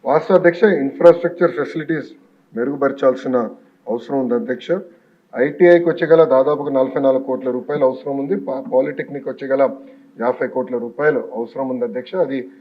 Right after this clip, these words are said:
గౌరవ ముఖ్యమంత్రి గారితో మా రివ్యూ మీటింగ్ ఆగస్టు మొదటి వారంలో ఉంది అధ్యక్ష. అది గౌరవ ముఖ్యమంత్రి గారి దృష్టికి తీసుకెళ్ళి తప్పనిసరిగా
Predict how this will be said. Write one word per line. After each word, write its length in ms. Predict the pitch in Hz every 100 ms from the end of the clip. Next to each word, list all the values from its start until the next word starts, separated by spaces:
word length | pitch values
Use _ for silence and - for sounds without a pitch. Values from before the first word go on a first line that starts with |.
| _ _ 123
గౌరవ 160 | 143
ముఖ్యమంత్రి 520 | 156 - 151 143 147
గారితో 300 | 139 139 139
మా 140 | 143 127
రివ్యూ 300 | 117 113 139
మీటింగ్ 360 | 139 139 131 - - -
ఆగస్టు 340 | 123 127 131 117
మొదటి 300 | 113 131 131
వారంలో 320 | 123 127 123
ఉంది 220 | 120 120
అధ్యక్ష. 300 | 117 127 190 - _ _ _ -
అది 120 | 113
గౌరవ 280 | 113 120 131
ముఖ్యమంత్రి 540 | 139 123 131 127 117 127
గారి 160 | 120
దృష్టికి 280 | 110 - 127
తీసుకెళ్ళి 320 | 127 - 135 123
తప్పనిసరిగా 520 | - 160 170 160 175